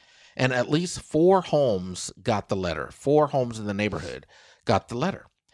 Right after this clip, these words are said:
And so, you know, the letter said, in part, "The idea of twinkling colorful lights are a reminder of divisions in our society and systematic biases against neighbors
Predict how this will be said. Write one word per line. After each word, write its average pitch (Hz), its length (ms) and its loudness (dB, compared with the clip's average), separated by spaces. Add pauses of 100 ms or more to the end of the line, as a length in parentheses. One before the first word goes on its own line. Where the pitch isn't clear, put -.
(240)
And 117 160 0
so, 127 360 8
you 135 120 0
know, 110 240 8
the 104 80 -2
letter 147 240 4
said, 110 360 4
in 92 160 -2
part, 110 400 2 (220)
"The - 160 0
idea 170 480 4
of 101 120 -4
twinkling 165 560 -2
colorful 170 460 6
lights 95 460 0
are 101 120 6
a 95 40 6
reminder 98 480 2
of 87 160 0
divisions 107 540 -4
in 95 120 -6
our 92 200 0
society 85 720 -4 (340)
and 98 180 -2
systematic 123 920 0
biases 101 540 -2
against 95 340 -4
neighbors 131 540 2